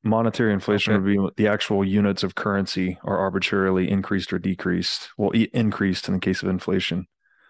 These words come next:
Speaker 1: So let me try to make it a little more straightforward. When the Federal Reserve buys U S government bonds,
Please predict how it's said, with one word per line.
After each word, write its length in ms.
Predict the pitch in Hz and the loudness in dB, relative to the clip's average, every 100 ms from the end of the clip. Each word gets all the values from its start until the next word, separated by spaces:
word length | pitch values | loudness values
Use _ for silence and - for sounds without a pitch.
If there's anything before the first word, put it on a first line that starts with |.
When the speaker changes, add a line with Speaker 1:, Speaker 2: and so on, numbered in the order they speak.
| _ - _ | _ -20 _
Speaker 1:
So 440 | - 135 123 117 - _ - | 0 4 4 0 -6 _ 0
let 80 | |
me 80 | 170 | 2
try 140 | - 147 | 4 4
to 60 | |
make 120 | 117 | 4
it 220 | 107 - - | 2 0 0
a 40 | |
little 180 | 104 101 | 2 2
more 120 | 98 | 2
straightforward. 480 | - 87 95 92 90 - - - - - _ | 0 -2 0 0 -2 -10 -20 -20 -20 -20 _
When 160 | - 127 | 0 2
the 80 | 123 | 2
Federal 380 | - 170 185 | 2 4 6
Reserve 720 | 170 127 117 113 110 104 98 - - _ _ _ _ - | 6 6 4 4 4 2 -2 -10 -20 _ _ _ _ 0
buys 600 | 110 110 110 107 104 - | 2 4 4 4 2 0
U 240 | 104 110 | 0 2
S 140 | 107 - | 2 0
government 600 | 107 98 101 98 98 92 | -4 -2 -2 -2 -4 -2
bonds, 640 | 95 87 76 98 - - | -2 0 -4 -6 -8 -12